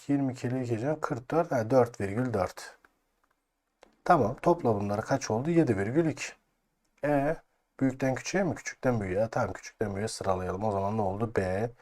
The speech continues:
küçüktür, C küçüktür A. Gördünüz? B, C, A hangisinde var? Denizli. Bak böyle yaklaşık değerleri bilmek ne kadar işime yarıyor, gördün mü? Ya, anlaştık mı?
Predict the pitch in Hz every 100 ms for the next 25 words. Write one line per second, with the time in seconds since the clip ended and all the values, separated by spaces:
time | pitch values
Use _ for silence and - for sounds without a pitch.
0 | _ _ - - 104 - 131 131 120 101
1 | 104 104 107 - - 95 - 104 101 107
2 | 98 - - _ _ _ _ - 92 107
3 | 151 139 - - - 101 101 101 104 117
4 | - 151 117 - 107 - - 107 139 -
5 | _ _ _ _ _ _ _ _ - -
6 | - 101 90 - - - - - - -
7 | - 113 120 120 - 123 - 123 123 123
8 | 123 123 131 - 110 120 101 98 - 98
9 | 98 101 104 110 151 170 101 - _ _
10 | _ - 92 90 92 104 _ _ _ _
11 | _ - 98 92 - - - 120